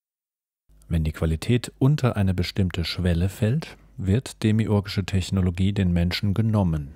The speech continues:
und die Kulturen geraten in Verfall. Dies geschah um tausend vor Christus, als die Bundeslade aus der Geschichte verschwand. Als der Tempel Salomons nicht mehr mit seinem leuchtenden Energiefeld umhüllt wurde und als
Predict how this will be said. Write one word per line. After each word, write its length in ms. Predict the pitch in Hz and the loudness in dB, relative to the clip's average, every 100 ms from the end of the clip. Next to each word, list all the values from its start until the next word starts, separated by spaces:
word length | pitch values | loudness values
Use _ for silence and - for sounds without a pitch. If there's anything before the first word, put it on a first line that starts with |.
| - | -10
und 340 | 80 78 - | -6 -6 -4
die 80 | - | -8
Kulturen 580 | - 92 85 107 104 117 | -2 -2 0 2 2 0
geraten 440 | 110 92 95 - | 0 0 -2 -2
in 160 | 107 101 | -4 -4
Verfall. 540 | - 95 - 82 65 - _ - - - - - - - | -2 -4 0 -2 -2 -12 _ -20 -20 -20 -20 -20 -20 -8
Dies 220 | 85 87 - | -4 -4 -2
geschah 400 | 113 - 101 113 | -4 0 2 2
um 300 | 120 120 110 | 0 -2 0
tausend 420 | 98 98 101 101 | 0 0 0 -6
vor 240 | - 92 | -2 -4
Christus, 680 | - - 76 - 131 - - | -2 -6 -6 -8 -10 -10 -6
als 380 | 87 85 - - | -4 -4 -8 -6
die 80 | |
Bundeslade 880 | 85 - 92 107 - 104 104 117 123 | -2 0 2 0 0 0 2 0 0
aus 260 | 87 110 - | 0 -2 0
der 120 | 104 | -2
Geschichte 500 | 98 - 110 - 107 | -2 -2 -2 -2 -4
verschwand. 640 | 101 107 - 92 71 - - - - - - - - - | 0 -2 0 -2 -2 -10 -20 -20 -20 -20 -20 -20 -20 -8
Als 240 | - 80 - | -4 -4 -2
der 100 | 76 | -2
Tempel 320 | - 80 82 | 0 0 0
Salomons 680 | 80 85 123 123 110 107 - | 2 2 4 2 2 0 0
nicht 260 | 117 - | 0 0
mehr 80 | - | 0
mit 180 | 104 92 | 2 0
seinem 300 | - 82 80 | 0 -2 0
leuchtenden 640 | 78 98 110 - 92 80 | 2 0 0 -2 0 0
Energiefeld 800 | - 85 85 104 123 - 85 80 | -2 -2 0 -2 -4 -2 -2 -2
umhüllt 560 | - 85 78 113 131 - | -4 -4 0 0 -2 -4
wurde 340 | 82 80 107 | -2 -2 -2
und 440 | 123 - 120 - - | -2 -2 -4 -6 -4
als 220 | 98 - | -4 -4